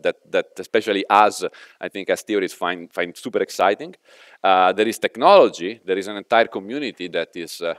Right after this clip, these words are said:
working on the magnets that are essential components of, of colliders.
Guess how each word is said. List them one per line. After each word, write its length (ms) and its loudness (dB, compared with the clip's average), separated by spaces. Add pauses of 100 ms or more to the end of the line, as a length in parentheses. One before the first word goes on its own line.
working 400 -8
on 120 -10
the 60 -4
magnets 640 0 (100)
that 200 -10
are 240 -4
essential 420 -12
components 580 -10
of, 220 -8
of 240 -10
colliders. 600 -4